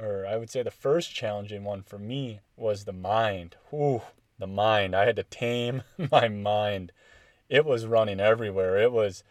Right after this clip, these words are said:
you know, a couple of years ago when I was at my lowest point probably, anxiety was ruling my mind, uh,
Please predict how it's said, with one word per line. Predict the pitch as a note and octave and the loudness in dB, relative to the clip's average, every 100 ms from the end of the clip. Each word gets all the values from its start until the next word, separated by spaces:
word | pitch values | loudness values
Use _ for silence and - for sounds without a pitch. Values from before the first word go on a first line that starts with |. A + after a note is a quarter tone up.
| _ _ _ _ | _ _ _ _
you | A2 | -4
know, | |
a | G#2 | -2
couple | - C3+ C3+ | 4 4 2
of | |
years | A#2+ A#2+ B2 A#2 | -4 -2 -4 -2
ago | A2 G#2+ | 2 2
when | G#2+ | 2
I | G#2+ | 0
was | G#2+ | 0
at | A#2 A2+ | 0 0
my | G#2 | -4
lowest | G#2 A2 G#2+ - | 0 2 0 -2
point | - A#2 A2 G#2 | -4 -4 -4 -4
probably, | G#2+ G2+ G2 G2 G2 F#2 - _ _ _ _ - | -2 -2 -4 -8 -10 -10 -16 _ _ _ _ -16
anxiety | A2 G#2 A2 A#2 B2 A#2+ | -14 0 6 8 6 4
was | G#2+ G2+ | -4 -6
ruling | G#2 A2 A#2 A2 G#2 | -8 -6 -4 -6 -6
my | G2 | -8
mind, | F#2+ G2+ G#2+ G#2+ G2 F#2 | -4 -4 -2 -2 -6 -8
uh, | F#2+ F#2+ | -10 -12